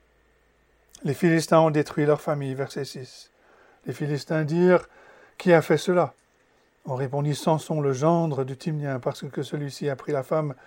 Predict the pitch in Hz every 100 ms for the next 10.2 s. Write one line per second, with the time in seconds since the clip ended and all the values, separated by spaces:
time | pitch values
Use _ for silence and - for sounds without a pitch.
0 | - - - - 156 151 147 - - -
1 | 143 139 147 143 139 151 170 147 139 143
2 | 135 131 151 135 151 147 156 147 143 135
3 | - - - _ - 147 147 143 147 151
4 | 143 131 - - - 135 131 131 - _
5 | _ _ 147 151 127 147 143 123 - _
6 | _ _ _ _ _ _ _ - - 143
7 | 156 160 196 - 156 147 - - - 160
8 | 156 147 147 151 151 175 190 180 131 120
9 | - _ - 151 - 156 - 185 165 -
10 | 147